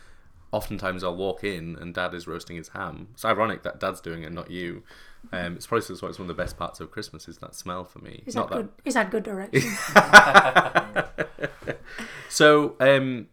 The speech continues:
Speaker 1: you know, jumping forward again slightly, um, you then had, you know, me and Simon after you met Dad, um, and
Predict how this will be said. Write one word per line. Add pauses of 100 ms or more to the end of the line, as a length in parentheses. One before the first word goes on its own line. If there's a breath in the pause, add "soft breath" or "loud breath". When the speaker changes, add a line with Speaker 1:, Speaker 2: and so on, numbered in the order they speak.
(560)
Speaker 1:
you
know,
jumping
forward
again
slightly,
um, (520)
you
then
had, (280)
you
know,
me
and
Simon
after
you
met
Dad, (680 soft breath)
um, (260)
and